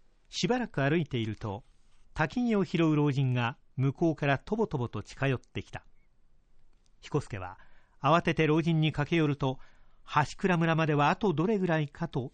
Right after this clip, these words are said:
尋ねる。老人は立ち止まり、曲がった腰を伸ばした。「この道を半日も歩くと川に出るから、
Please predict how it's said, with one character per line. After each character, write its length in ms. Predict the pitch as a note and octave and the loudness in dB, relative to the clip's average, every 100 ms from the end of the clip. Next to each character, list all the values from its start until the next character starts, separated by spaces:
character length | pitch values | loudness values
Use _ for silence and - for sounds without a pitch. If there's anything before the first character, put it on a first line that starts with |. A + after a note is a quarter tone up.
| _ | _
尋 260 | A2+ A2+ B2+ | -6 -2 0
ね 120 | C3+ | -2
る。 80 | - - - - _ _ _ - _ _ _ _ _ | -4 -18 -20 -20 _ _ _ -20 _ _ _ _ _
老 180 | C#3 A3 | 2 2
人 180 | G3+ F3+ | 2 0
は 100 | D3+ | 0
立 300 | C#3+ C#3 G3 | -2 -4 -2
ち 0 | |
止 80 | G3+ | 0
ま 120 | E3+ | 2
り、 200 | D3 E3 _ _ _ | 0 -4 _ _ _
曲 180 | A#2+ C3 | -2 0
が 80 | E3 | 0
っ 100 | - | -2
た 140 | - D3 | -4 -2
腰 320 | D3+ C#3 D#3 | 0 -2 0
を 100 | C#3+ | 0
伸 100 | C3 | 0
ば 120 | B2 | -2
し 100 | - | -6
た。 160 | - - - - _ - _ - - _ _ _ _ _ _ _ _ - - - | -14 -16 -20 -20 _ -20 _ -20 -20 _ _ _ _ _ _ _ _ -20 -18 -12
「こ 180 | - A3+ | -8 -6
の 160 | C#4 C4+ | -4 -2
道 440 | G#3+ - A3+ F3+ | -2 -2 0 0
を 60 | E3 | 0
半 380 | - - C#4 | -2 -2 -2
日 280 | C4 A#3+ G#3+ | -2 -2 -4
も 180 | F3 D#3+ | -2 -2
歩 180 | D#3+ G3 | -2 -6
く 140 | - | -10
と 240 | - G3 D#3 | -4 -4 -4
川 300 | - - C4+ | -8 -6 -8
に 100 | B3+ | -4
出 120 | A3 | -4
る 100 | G#3+ | -4
か 140 | F3+ | -6
ら、 240 | E3 B2+ | -4 -4